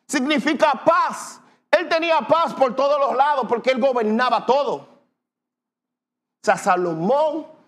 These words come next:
no tenía problema. Él le dio todos los gustos a sus ojos, todos sus placeres y deseos.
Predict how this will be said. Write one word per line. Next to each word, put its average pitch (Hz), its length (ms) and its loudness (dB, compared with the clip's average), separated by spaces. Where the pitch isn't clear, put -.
no 208 280 -4
tenía 220 480 -2
problema. 101 560 -10
Él 208 140 2
le 240 100 0
dio 240 260 -2
todos 285 800 -2
los 202 240 -4
gustos 233 580 -4
a 208 60 -6
sus 208 260 -12
ojos, - 640 -16
todos 220 300 0
sus 196 160 -8
placeres 175 640 -4
y 123 60 -6
deseos. 104 680 -12